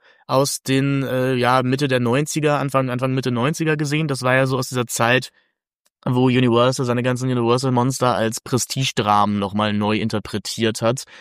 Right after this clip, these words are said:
ausgehend von Bram Stokers Dracula, dieser Francis Ford Coppola-Verfilmung mit, äh, Gary Oldman, Anthony Hopkins, Winona Ryder und Co. Und das war eben dann diese Zeit so, ähm, mh, wie das,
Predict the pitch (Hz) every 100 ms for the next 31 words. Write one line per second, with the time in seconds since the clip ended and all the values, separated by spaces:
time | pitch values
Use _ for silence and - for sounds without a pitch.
0 | - - - 117 113 - 113 113 - 117
1 | 113 113 110 110 - 110 123 117 107 -
2 | - - 98 104 110 113 101 110 110 104
3 | 101 - 107 113 - 101 104 - 120 117
4 | 104 95 101 104 98 98 98 98 - -
5 | 98 98 95 104 - 101 98 95 101 98
6 | 101 98 98 98 101 98 98 98 95 104
7 | 98 95 - - - 104 131 - - -
8 | - - - - 147 151 156 147 135 127
9 | 127 131 139 147 139 131 117 120 92 -
10 | _ _ 123 135 131 135 - 120 135 127
11 | - _ 131